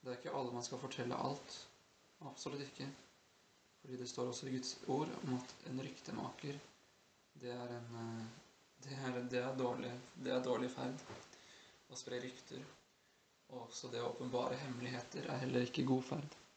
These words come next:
Og det står at den skal du holde deg langt ifra, den mann som åpenbarer hemmeligheter. Tenk deg hvis du deler noe fortrolig med kanskje din beste venn, eller en som du ser på som din beste venn,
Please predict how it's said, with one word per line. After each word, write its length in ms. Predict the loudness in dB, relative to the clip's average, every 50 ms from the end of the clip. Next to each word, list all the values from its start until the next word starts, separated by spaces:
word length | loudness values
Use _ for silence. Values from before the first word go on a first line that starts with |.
| -20 -20 -20 -20 -20 -20 -20 -20 -20 -20 -20 -20 -20 -20 -20 -20 -20 -20 _ -12 -10
Og 240 | -6 -4 -4 -4 -4
det 80 | -4 -4
står 180 | -2 0 0 0
at 160 | 0 0 0 2 2
den 120 | 2 2 4
skal 180 | 4 6 6
du 60 | 6 6
holde 200 | 6 8 8 8
deg 100 | 8 8
langt 280 | 6 6 4 2 4 4
ifra, 200 | 4 4 4 0 0 0 -4 -10 -18 -20 -20 -20 -20 -16 -10
den 160 | -6 -4 -2 -2
mann 160 | -2 -2 -4
som 200 | -4 -2 -2 -2
åpenbarer 500 | 0 2 2 4 4 4 2 2 0 0
hemmeligheter. 520 | 2 2 2 2 0 -2 -2 -2 -4 -4 -4 -6 -12 -18 -20 -20 -20 _ _ -20 -20 _ _ _ _ _ _ _ _ _ _ -14 -10
Tenk 160 | -8 -6 -4
deg 120 | -2 -2 -2
hvis 160 | -2 -2 -2
du 100 | 0 0 2 2 2 4
deler 400 | 4 4 4 4 4 2 2 2 2 2
noe 120 | 2 2
fortrolig 540 | 0 0 0 2 2 2 4 4 2 2 2 -2 -4 -8 -14 -20 -20 -20 -20 -20 -18 -12 -8
med 120 | -6 -6 -4 -2
kanskje 320 | -4 -4 -4 -4 -4 -2 0
din 120 | 2 2
beste 320 | 2 2 2 2 2 2 4
venn, 200 | 4 4 2 0 -2 -4 -2 2
eller 160 | 4 6 6
en 80 | 6
som 160 | 4 4 4 4
du 40 | 4
ser 160 | 4 2 2 0
på 80 | 0 2 2
som 120 | 4 4
din 120 | 6 6
beste 280 | 6 4 2 2 4 4
venn, 160 | 4 4 2